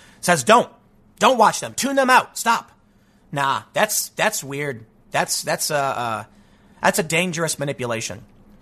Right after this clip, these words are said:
And so now you have people who are, all, and, and the reason they do it is the point, is they wanna get you angry,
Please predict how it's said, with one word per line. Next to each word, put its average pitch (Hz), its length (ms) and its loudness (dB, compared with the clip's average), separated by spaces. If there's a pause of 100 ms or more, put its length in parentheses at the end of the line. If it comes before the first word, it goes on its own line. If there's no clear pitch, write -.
(240)
And 151 140 2
so 185 120 4
now 170 200 4
you 240 140 -2
have 214 200 0
people 147 380 -10 (460)
who 175 120 4
are, 175 140 8
all, 185 260 0
and, 160 160 -2
and 185 100 -2
the 185 60 0
reason 247 220 -2
they 240 100 0
do 160 140 -2
it 110 60 -8
is - 80 -10
the 180 60 -12
point, 131 280 -6 (440)
is 170 100 -2
they 185 80 2
wanna 185 200 2
get 233 160 -6
you 240 80 -6
angry, 123 440 -8